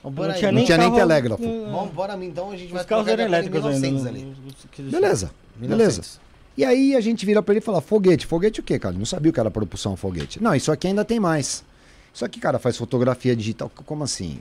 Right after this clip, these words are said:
Speaker 3: Ah, é assim, parará, isso aqui. Cara, você tem várias funcionalidades. Tem uma inteligência artificial aqui que eu converso com ela, ela me avisa,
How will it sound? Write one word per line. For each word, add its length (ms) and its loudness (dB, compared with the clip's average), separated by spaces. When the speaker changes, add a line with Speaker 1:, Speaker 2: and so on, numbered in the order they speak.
Speaker 3:
Ah, 260 -6
é 100 -6
assim, 400 -4
parará, 460 -2
isso 160 -6
aqui. 420 -2
Cara, 400 -2
você 320 -4
tem 200 0
várias 500 0
funcionalidades. 760 -2
Tem 100 -2
uma 120 2
inteligência 440 0
artificial 460 -2
aqui 140 -4
que 100 -6
eu 40 2
converso 600 -4
com 200 -4
ela, 240 -2
ela 200 2
me 120 4
avisa, 580 2